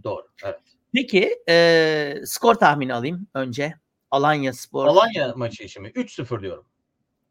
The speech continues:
Speaker 2: Üç sıfır. Yani rahat bir galibiyet
Speaker 1: Hah,
Speaker 2: bekliyoruz.
Speaker 1: bunu hakikaten biz konuşuyorduk. Bak Erdem soruyor.
Speaker 2: Evet, bunu, bunu, evet, biz de konuştuk hafta için. Ne yapıyor?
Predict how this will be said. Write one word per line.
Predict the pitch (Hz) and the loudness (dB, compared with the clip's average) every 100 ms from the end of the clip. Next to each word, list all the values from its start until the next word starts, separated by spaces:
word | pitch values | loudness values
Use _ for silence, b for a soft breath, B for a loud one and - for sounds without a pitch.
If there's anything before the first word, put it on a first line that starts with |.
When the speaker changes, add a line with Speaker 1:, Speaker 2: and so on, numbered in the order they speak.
| - | -8
Speaker 2:
Üç | 233 | -4
sıfır. | 175 113 | -6 -6
Yani | 117 139 147 | -2 0 2
rahat | 165 208 214 | 0 0 -2
bir | 165 147 | 0 4
galibiyet | 135 127 117 - - _ | 4 2 -4 -8 -16 _
Speaker 1:
Hah, | 110 | -12
Speaker 2:
bekliyoruz. | 113 110 302 95 247 | -8 0 0 0 -2
Speaker 1:
bunu | 311 | 0
hakikaten | 320 247 262 247 | 0 0 0 -4
biz | 240 | -10
konuşuyorduk. | 233 214 - 156 147 | -12 -10 -10 -4 -2
Bak | 196 - | -2 0
Erdem | 190 190 196 | -2 -2 -8
soruyor. | 185 127 98 98 175 _ _ _ _ _ _ _ _ | -10 -10 -8 -10 -14 _ _ _ _ _ _ _ _
Speaker 2:
Evet, | 202 185 160 | 4 4 4
bunu, | 196 240 208 | 2 2 0
bunu, | 240 240 233 | 0 0 2
evet, | 208 180 | 2 0
biz | 208 196 | -4 -4
de | 180 | -4
konuştuk | 175 170 - - | -4 -6 -10 -8
hafta | 131 - 120 | -8 -6 -8
için. | 113 127 127 139 | -8 -8 -6 -2
Ne | |
yapıyor? | 233 392 - 117 143 | 0 -2 -4 -6 -6